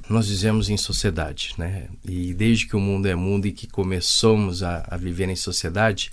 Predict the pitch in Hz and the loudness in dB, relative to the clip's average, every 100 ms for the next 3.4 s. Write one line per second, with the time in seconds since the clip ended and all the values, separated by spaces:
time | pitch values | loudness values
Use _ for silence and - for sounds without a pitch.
0 | - - 98 - 107 104 - 107 98 92 | -8 -2 0 4 4 4 2 -2 -2 -2
1 | - 110 101 113 139 185 180 - 131 - | 0 0 4 4 6 4 2 0 0 0
2 | 107 98 101 104 101 107 - - 104 101 | 0 2 2 0 -2 -2 0 -2 -2 0
3 | - 107 110 110 | 0 0 0 -2